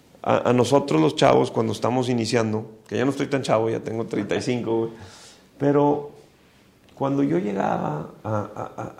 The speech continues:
a, a levantar capital, pues yo lo hacía en manera de preventa,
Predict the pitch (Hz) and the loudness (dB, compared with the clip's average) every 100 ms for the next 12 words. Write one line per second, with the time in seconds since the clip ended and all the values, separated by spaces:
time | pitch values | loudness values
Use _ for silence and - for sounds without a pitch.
0 | 113 - 113 113 117 117 127 131 117 127 | -6 -2 -2 -2 -2 -2 -2 -2 -6 -4
1 | - 131 131 - - - - _ _ _ | 0 2 0 -8 -20 -20 -20 _ _ _
2 | _ _ - 127 120 - - - _ _ | _ _ 0 0 0 -4 -16 -20 _ _
3 | - 131 143 147 165 160 160 170 160 135 | -20 -6 0 2 2 0 -2 -2 0 0
4 | 139 151 156 - 117 117 135 120 110 113 | 0 0 0 -2 -2 0 0 -2 -2 -4